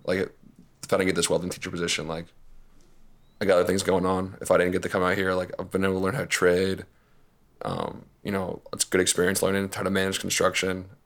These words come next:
It's good to, like, meet new people here in Fresno, get in the camping. So, like,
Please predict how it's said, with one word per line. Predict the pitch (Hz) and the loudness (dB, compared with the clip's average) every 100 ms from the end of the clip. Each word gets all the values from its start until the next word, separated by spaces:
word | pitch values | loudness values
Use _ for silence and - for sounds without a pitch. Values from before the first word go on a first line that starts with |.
| _ _ - | _ _ -6
It's | 95 - _ - | -4 -6 _ 2
good | 95 | 4
to, | 90 | 4
like, | 85 82 - | 2 0 -4
meet | 104 90 | 0 2
new | 95 | 2
people | 104 92 | 0 0
here | - | -2
in | 87 | -2
Fresno, | - 87 90 92 92 95 - _ - - | 2 0 2 -2 -2 -4 -14 _ -20 -2
get | 87 | -2
in | |
the | 90 | -2
camping. | - 90 - 90 - | -2 -4 -4 -10 -8
So, | - - | -6 -6
like, | - | -8